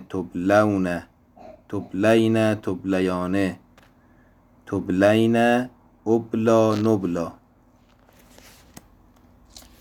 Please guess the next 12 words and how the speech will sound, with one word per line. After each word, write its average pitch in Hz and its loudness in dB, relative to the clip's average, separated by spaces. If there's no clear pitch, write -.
یبلا 98 0
یعنی 107 -2
مورد 98 -2
امتحان 92 -2
قرار 92 -2
گرفت 85 -6
آن 98 -6
مرد. 90 -4
خب، - -16
حالا 107 2
در 107 2
این 110 0